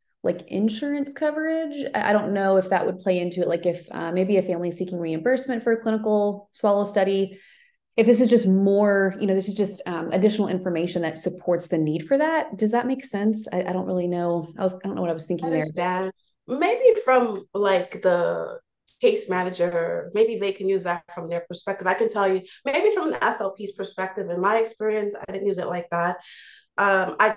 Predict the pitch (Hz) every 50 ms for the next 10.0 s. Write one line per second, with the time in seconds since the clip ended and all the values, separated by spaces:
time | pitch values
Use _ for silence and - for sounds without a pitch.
0 | - 208 226 226 220 208 - - 196 196 190 190 196 196 190 190 - 196 196 196
1 | 196 190 190 196 196 196 - _ _ _ _ _ - - 196 196 190 185 185 180
2 | 180 - 185 185 180 180 180 180 185 - _ _ - 202 202 190 - 190 196 220
3 | 202 208 214 202 202 196 185 180 175 175 175 180 170 156 143 - _ _ _ _
4 | _ _ _ _ _ _ _ - - 196 190 185 - - 226 220 220 - 214 196
5 | 202 - - 208 190 180 185 180 - - 208 214 - - - 208 196 196 190 180
6 | 180 175 170 175 180 175 - - - - 180 175 170 170 170 170 165 160 - -
7 | _ - - - _ _ _ _ - 185 190 190 190 175 170 160 165 170 175 -
8 | _ _ - 202 202 202 196 196 - 214 185 - - 190 185 185 185 185 180 180
9 | 180 - - - - _ _ - 196 185 175 175 175 170 175 170 - 180 175 185